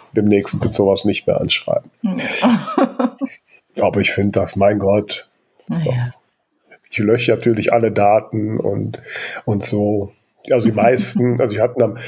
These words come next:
Speaker 1: am Freitag vorher schon noch Stammtisch in Düsseldorf, da hab ich schon ein paar gefragt,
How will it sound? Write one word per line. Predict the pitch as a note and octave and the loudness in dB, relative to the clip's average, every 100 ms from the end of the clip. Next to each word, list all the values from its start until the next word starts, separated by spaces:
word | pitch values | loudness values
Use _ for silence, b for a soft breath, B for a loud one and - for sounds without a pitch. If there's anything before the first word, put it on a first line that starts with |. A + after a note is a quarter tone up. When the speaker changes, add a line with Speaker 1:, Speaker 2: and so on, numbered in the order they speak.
| B B | B B
Speaker 1:
am | G#2+ G2+ | -2 0
Freitag | - A2+ A2+ G#2 | 0 0 0 0
vorher | - A2 A2+ G#2 | 2 2 2 0
schon | - A2+ | -2 0
noch | A2 - | 0 0
Stammtisch | - A#2 A#2 A#2+ A#2+ | 0 0 0 -4 -2
in | G2+ - B B B | -4 -6 B B B
Düsseldorf, | C#3 C#3 B2+ A#2+ A#2 | 0 2 4 4 4
da | G#2+ | 0
hab | A2+ | -2
ich | |
schon | - | -2
ein | A2+ | 0
paar | A2+ | 0
gefragt, | A2 A#2+ A#2+ | 2 0 -2